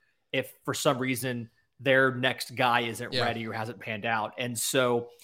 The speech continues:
Speaker 1: part of me wonders, is that gonna have to be the ma-, roster management model you're going to need to do? Is if we bring somebody in, uh, from high school, he needs to be able to see the field in year one or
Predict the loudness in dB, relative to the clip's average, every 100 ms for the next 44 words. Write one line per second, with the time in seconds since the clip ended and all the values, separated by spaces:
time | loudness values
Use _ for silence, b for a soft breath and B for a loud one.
0 | B _ 4 4 4 2 0 0 0 2
1 | 2 0 0 -8 b b -4 -2 0 4
2 | 4 4 0 0 2 0 0 -6 -2 -2
3 | -2 -2 -4 -6 -6 2 4 4 -2 -2
4 | -2 -2 -8 -4 0 0 0 -4 -6 -4
5 | -4 -6 -8 -10 -10 -12 -8 -6 -6 -4
6 | -4 0 -2 0 0 2 0 0 2 2
7 | 0 -2 -6 -8 b b b b b _
8 | -8 -8 -10 _ -8 2 4 4 0 0
9 | -2 -4 -8 -8 -12 _ _ _ -2 0
10 | 2 0 -2 -4 2 2 2 -2 -2 -2
11 | 0 -2 0 0 0 -2 -6 -8 -4 -4
12 | -2 -2 0 -2 -4 -4 -4